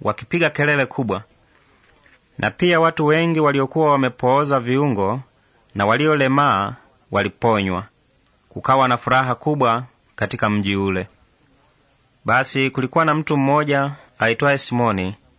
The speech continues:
ambaye alikuwa amekwisha fanya uchawi wake katika mji huo kwa muda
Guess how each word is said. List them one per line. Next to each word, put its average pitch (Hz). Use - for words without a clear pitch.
ambaye 120
alikuwa 139
amekwisha 147
fanya 139
uchawi 131
wake 135
katika 127
mji 123
huo 120
kwa 107
muda 107